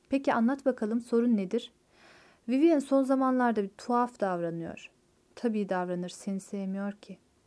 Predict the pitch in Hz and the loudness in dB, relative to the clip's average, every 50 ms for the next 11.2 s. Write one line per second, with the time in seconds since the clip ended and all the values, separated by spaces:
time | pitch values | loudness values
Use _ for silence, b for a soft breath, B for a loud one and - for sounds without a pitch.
0 | _ _ _ B B B B B B B B B B - 269 302 359 370 349 330 | _ _ _ B B B B B B B B B B 4 6 6 6 6 6 6
1 | 262 277 269 285 285 - - 254 233 - 233 202 180 175 175 - - - 262 302 | 6 6 4 4 2 0 -2 -2 2 2 2 4 2 2 0 -4 -2 0 0 0
2 | B B B B - 262 262 262 233 240 262 262 262 269 269 - 269 - 254 240 | B B B B 2 4 4 6 6 6 6 6 6 4 2 2 2 2 2 2
3 | 226 247 240 240 - 226 220 220 202 - - 226 226 220 208 220 226 220 220 208 | 2 4 4 6 6 6 4 2 2 0 -2 0 0 2 2 2 4 4 2 2
4 | 202 220 220 226 220 214 214 226 208 202 196 190 - - 190 175 170 170 170 170 | 2 2 2 4 6 6 4 4 2 0 -2 -2 -2 -4 -4 -4 -2 -4 -8 -8
5 | - B B B B B B B - 262 311 339 339 320 311 294 285 254 240 262 | -10 B B B B B B B 2 4 4 6 6 6 4 4 6 6 4 6
6 | 269 320 302 294 269 240 214 196 185 208 - - 202 190 - - - 220 208 214 | 6 6 6 6 6 4 4 4 2 2 2 2 0 -2 -2 -2 -2 -2 0 0
7 | 208 196 190 - - - 185 196 240 B B B B - - 240 240 240 247 277 | -2 -4 -4 -6 -6 -4 -2 -2 -2 B B B B -2 0 2 2 4 2 2
8 | 277 294 302 294 - 269 220 202 247 262 277 277 262 240 233 226 208 202 202 196 | 4 4 2 2 2 0 2 2 2 4 4 4 2 2 2 2 2 2 2 0
9 | 196 190 196 190 - 214 202 190 202 208 202 214 214 - 226 214 208 202 208 202 | 2 0 0 0 0 -2 0 2 2 2 2 0 0 -2 -2 0 0 0 0 0
10 | 208 208 214 214 202 - - 220 - 214 214 196 208 208 208 208 202 202 190 175 | 0 0 -2 -2 -4 -4 -4 -2 -2 -2 -2 0 2 2 2 2 2 0 -2 -2
11 | 165 - 160 160 | -4 -6 -10 -12